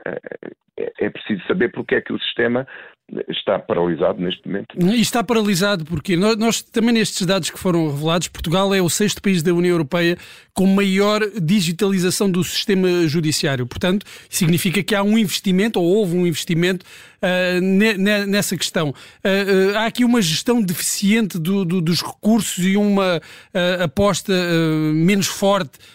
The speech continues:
Speaker 2: nos recursos humanos que explicam estes problemas do sistema?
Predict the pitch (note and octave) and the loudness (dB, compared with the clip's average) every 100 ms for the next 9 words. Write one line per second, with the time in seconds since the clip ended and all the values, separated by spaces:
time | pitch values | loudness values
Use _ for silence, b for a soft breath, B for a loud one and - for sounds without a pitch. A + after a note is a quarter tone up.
0 | B F3+ F#3 - - G3 - F#3 E3+ F#3 | B 0 0 -2 -2 -2 0 0 2 0
1 | G3 - - - G3 G#3+ F3 F3+ F3 F3+ | -2 -4 -6 -4 0 0 0 0 2 0
2 | - - - D#3+ F3+ F3 D#3 C#3+ F3 - | -2 -6 -4 0 2 2 0 0 -2 -2
3 | - D#3 E3+ | -2 0 0